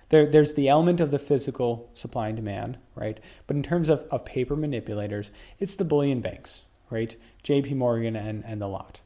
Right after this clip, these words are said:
They, they, they more or less run the paper markets for, for silver. Now, we have to ask ourselves, what is their motive in allowing it to drop below sixteen dollars an ounce? You know, why, what is J P Morgan doing,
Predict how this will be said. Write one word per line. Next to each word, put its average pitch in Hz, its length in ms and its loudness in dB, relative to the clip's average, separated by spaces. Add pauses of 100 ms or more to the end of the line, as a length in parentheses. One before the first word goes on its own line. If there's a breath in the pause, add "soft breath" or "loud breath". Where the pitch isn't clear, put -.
(420 loud breath)
They, 147 760 2
they, 139 280 2
they 135 300 0 (420)
more 127 180 -10
or 147 40 -6
less 127 260 -6
run 120 160 -2
the 110 60 -2
paper 117 320 -6
markets 107 360 -6
for, 120 300 -12
for 107 160 -10
silver. 104 460 -8 (1500 soft breath)
Now, 170 200 4
we 165 100 6
have 165 80 0
to 180 60 2
ask 156 240 2
ourselves, 135 320 2
what 127 180 -2
is 120 100 -6
their 120 100 -4
motive 107 580 -6 (100)
in 113 340 -6
allowing 107 400 -4
it - 60 -18
to - 100 -20
drop 107 300 -8
below 117 180 -8
sixteen - 440 -10
dollars 104 340 -6
an 107 60 -8
ounce? 107 260 -8 (320 loud breath)
You 127 80 -8
know, 117 60 -2
why, 113 340 -2 (800 soft breath)
what 175 140 2
is 175 100 2
J 170 140 4
P 165 100 -6
Morgan 156 300 0
doing, 165 200 -6